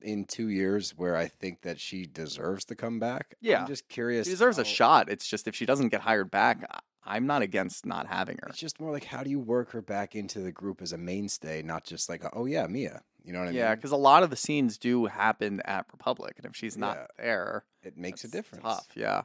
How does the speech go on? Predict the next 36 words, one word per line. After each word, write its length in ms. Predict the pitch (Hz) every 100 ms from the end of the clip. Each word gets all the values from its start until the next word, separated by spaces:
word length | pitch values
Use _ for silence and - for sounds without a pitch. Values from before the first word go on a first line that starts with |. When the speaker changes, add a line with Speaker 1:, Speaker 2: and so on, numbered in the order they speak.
| _
Speaker 1:
Like, 160 | 107 107
even 360 | 113 139 139 143
the 80 | 143
one 220 | 139 147
trip 300 | - 175 -
they 80 | 98
went 180 | 87 85
on, 160 | 92
like, 180 | 95 87
the 80 | 90
first 360 | - 92 92 -
thing 140 | 98
that 100 | 90
was 140 | 90
highlighted 520 | - 123 113 78 82 85
from 140 | 87
Oshin 340 | 90 - 139
was 100 | 98 82
like, 120 | 80
"You 120 | 90
don't 120 | 104
even 200 | 104 104
work 180 | 127 -
here 140 | - -
Speaker 2:
Yeah, 200 | 127 110
Speaker 1:
anymore." 160 | 113 131
Speaker 2:
that's 220 | 139 -
a 40 |
good 80 | -
Speaker 1:
Which, 80 | 98
Speaker 2:
point. 100 | 196
Speaker 1:
again, 260 | 170 139 - _ _ _ _
he 120 | 160
was 80 | 87
a 60 | 95
dick, 420 | 135 151 -